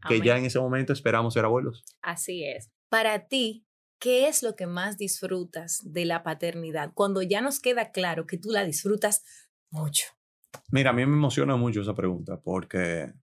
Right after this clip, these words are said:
Speaker 1: el amor, ¿qué más yo puedo disfrutar? El amor que yo recibo de mis hijas todos los días. Mira, la verdad es que no sé si es, debe ser recíproco, pero yo recibo tanto amor de mis hijas que, eh, te digo, me emociona mucho,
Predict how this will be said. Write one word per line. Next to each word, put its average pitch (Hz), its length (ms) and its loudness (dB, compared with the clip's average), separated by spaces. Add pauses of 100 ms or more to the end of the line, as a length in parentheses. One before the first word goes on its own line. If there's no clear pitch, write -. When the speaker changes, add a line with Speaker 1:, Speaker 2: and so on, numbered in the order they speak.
(380)
Speaker 1:
el 92 440 0
amor, 113 680 2 (720)
¿qué 120 200 0
más 117 580 0
yo 98 380 -2
puedo 98 240 2
disfrutar? 90 640 -4
El 95 120 2
amor 92 280 2
que 120 100 2
yo 117 120 2
recibo 110 320 0
de 104 80 0
mis 95 160 -2
hijas 98 260 -2
todos 95 240 0
los 92 140 -4
días. 95 420 -4 (720)
Mira, 104 320 4
la 95 140 2
verdad 98 240 4
es 117 60 -2
que 120 120 2
no 107 140 0
sé 107 180 2
si 101 300 0
es, 98 500 -2 (240)
debe 127 380 2
ser 110 360 2 (320)
recíproco, 98 720 -4 (140)
pero 92 520 -2 (840)
yo 104 180 4
recibo 113 320 4
tanto 98 260 0
amor 95 240 2
de 90 80 -2
mis 87 180 -4
hijas 87 440 -6
que, 90 80 -2
eh, 85 800 -4
te 92 100 0
digo, 95 260 2
me 92 100 -2
emociona 92 320 0
mucho, 95 260 0